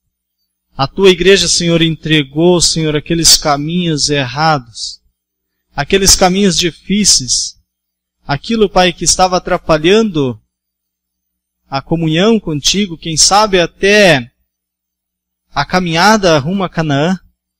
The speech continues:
Mas nesse momento, Senhor, todos nós abrimos o nosso coração para te aceitar por completo. E nós possamos, Pai, a partir desse momento, sair daqui como um novo batizado, um novo batismo, uma nova criança em Cristo Jesus.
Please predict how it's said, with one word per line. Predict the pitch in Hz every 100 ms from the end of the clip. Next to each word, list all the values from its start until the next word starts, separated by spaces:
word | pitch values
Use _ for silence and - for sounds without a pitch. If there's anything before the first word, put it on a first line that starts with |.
| _ _ _ _ _ _ _ _ 139
Mas | 139
nesse | 143 170 -
momento, | 156 151 165 151
Senhor, | - - 139 120 - _ _
todos | 170 180 165 143
nós | 160 165 147
abrimos | 143 135 160 180 165 151
o |
nosso | 151 156 160 - 156
coração | 156 147 - - 131 113 - _ _ _ _ _ _ _ _
para | - 131 131 131
te | -
aceitar | 143 - 139 131 _ 151 175 185
por | - 185
completo. | - 180 165 139 127 107 _ _ _ _ _ _ _ _ _ _ _ _ _ -
E | 143
nós | 143 156 -
possamos, | - 151 - 156 147
Pai, | - 147 143
a |
partir | 139 143 135 - 175
desse | 165 165 - 170
momento, | 151 135 123 -
sair | - 143 147 156
daqui | 147 - 175 165
como | - 156 156
um |
novo | 156 180 214 214 185
batizado, | 185 185 - - 175 151 160 170 147 127 135
um |
novo | 143 175 214 208 185
batismo, | 190 180 - - 208 175 151
uma | 147 151
nova | 185 214 196
criança | - 175 185 226 233 - 160
em |
Cristo | - 143 131 -
Jesus. | 123 120 113 107 - -